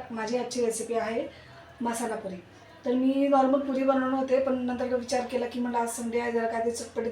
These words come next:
बनवावं, म्हणून मी आज मसाला पुरी बनवायला घे-, घेणार आहे. तर ती रेसिपी मी कशी बनवणार आहे, त्यासाठी तुम्ही माझा व्हिडिओ पूर्ण बघा. तर चला रेसिपीकडे वळूया. हे बघा गाईज, मी मसाला पुरी बनवण्यासाठी काय काय घेतलं आहे. हे उडदाची डाळ एक वाटी घेतली होती,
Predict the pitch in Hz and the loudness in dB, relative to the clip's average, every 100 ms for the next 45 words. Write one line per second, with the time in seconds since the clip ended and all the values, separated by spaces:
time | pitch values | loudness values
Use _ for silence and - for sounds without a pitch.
0 | 226 226 220 - - - - 226 233 226 | -2 -2 -4 -6 -12 -18 -6 -2 0 -2
1 | 226 - 302 220 220 226 233 233 233 226 | -4 -8 -8 -4 -4 -2 -2 -2 -2 -2
2 | 220 214 214 220 214 - - - - 208 | -2 -2 -2 -4 -8 -16 -20 -20 -16 -10
3 | 220 214 226 330 - - - - 220 233 | -6 -4 -4 -4 -10 -20 -18 -10 -2 4
4 | 233 233 233 226 240 233 254 247 240 240 | 4 4 -2 -2 -2 -2 0 0 0 0
5 | 240 254 262 233 226 233 220 214 208 208 | 0 0 -2 -4 -4 -6 -6 -4 -4 -2
6 | 208 220 214 226 226 226 320 - - - | -2 -4 -4 -2 -2 -4 -6 -10 -20 -16
7 | 220 220 233 240 233 220 202 190 175 175 | -8 -4 0 2 0 -4 -6 -4 -6 -10
8 | - - - - - - - - - - | -14 -20 -20 -20 -20 -20 -14 -14 -14 -20
9 | - - 240 254 254 247 247 269 - - | -20 2 8 10 10 12 10 10 0 -12
10 | - 247 233 254 262 254 240 254 254 262 | -4 4 6 8 8 8 6 4 6 8
11 | 247 233 240 - 247 226 226 240 247 233 | 8 8 4 2 4 4 6 6 4 2
12 | 233 294 - - - - 240 233 233 233 | 2 2 -6 -20 -18 10 12 12 12 12
13 | 247 233 233 226 226 226 226 220 233 233 | 10 12 12 12 12 8 10 10 10 8
14 | 247 311 | 10 6